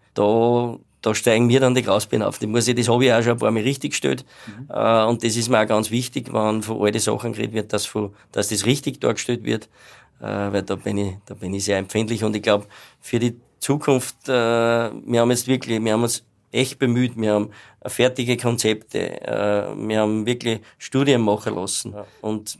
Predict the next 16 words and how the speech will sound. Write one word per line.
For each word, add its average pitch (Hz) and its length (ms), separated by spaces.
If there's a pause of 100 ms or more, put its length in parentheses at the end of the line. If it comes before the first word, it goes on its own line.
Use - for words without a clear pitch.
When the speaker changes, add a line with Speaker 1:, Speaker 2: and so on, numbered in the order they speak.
Speaker 1:
man, 104 540
man 104 140
hat 117 140
da 117 80
wirklich 131 240
bewiesen, 135 540
äh, 104 340
erstens 113 300
einmal, 110 140
dass 104 180
der 107 80
laufende 113 420
Betrieb 123 440 (120)
sogar 110 380
mit 131 260
dem, 110 240